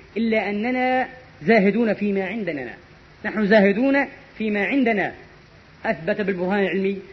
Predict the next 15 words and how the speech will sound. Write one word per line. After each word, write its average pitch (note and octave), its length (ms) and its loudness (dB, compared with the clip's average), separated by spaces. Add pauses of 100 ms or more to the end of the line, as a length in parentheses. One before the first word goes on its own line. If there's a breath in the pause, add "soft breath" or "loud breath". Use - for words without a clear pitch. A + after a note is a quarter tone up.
(160 loud breath)
أن F#3+ 260 -2
مكة B3 280 -2
حقًا A#3+ 540 -2 (300)
هي G3+ 140 4
أم G#3 300 4
القرى، F#3+ 580 0 (240)
ومكة A#3 380 0
قيام A#3 460 2
الأرض C4 300 -2 (320 loud breath)
ومركز G3+ 520 4
هذه G#3 380 -2
المعمورة، G3+ 420 -10 (480)
ومركز G3 380 -2
هذه A#3+ 480 0 (280)
المعمورة. D3+ 460 -6